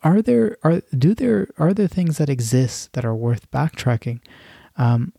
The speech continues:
I believe so. I think that sometimes, you know, going back into the past for something that you were really passionate about, that you, you know, it was, it's always stayed in the back of your mind,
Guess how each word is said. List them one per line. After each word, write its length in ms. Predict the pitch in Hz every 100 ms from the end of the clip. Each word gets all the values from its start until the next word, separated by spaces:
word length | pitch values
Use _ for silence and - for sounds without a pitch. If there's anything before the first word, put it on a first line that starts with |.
| -
I 160 | 160
believe 400 | 190 156 160 165
so. 480 | - 190 202 117 - -
I 140 | 147
think 280 | 151 170 170
that 260 | 151 143 -
sometimes, 640 | - 156 151 147 147 139
you 80 | 139
know, 420 | 135 147 196 165
going 460 | 147 147 156 156 - _ _
back 460 | 139 147 151 147 -
into 300 | 151 147 135
the 120 | 135
past 720 | - 139 135 135 - - - _
for 180 | - -
something 420 | 131 135 127 127
that 160 | 120 123
you 140 | 123
were 140 | 117 123
really 280 | 151 175 170
passionate 560 | - 156 - 143 131
about, 460 | 123 120 120 123 - - - - -
that 300 | - 120 -
you, 340 | 139 127 127 135
you 120 | 147
know, 140 | 120 120
it 140 | 131
was, 220 | 156 -
it's 160 | - -
always 240 | 170 202
stayed 240 | - 160 151
in 100 | 139
the 60 |
back 300 | 131 131 127
of 120 | 131
your 100 | 120
mind, 520 | 117 120 120 117 117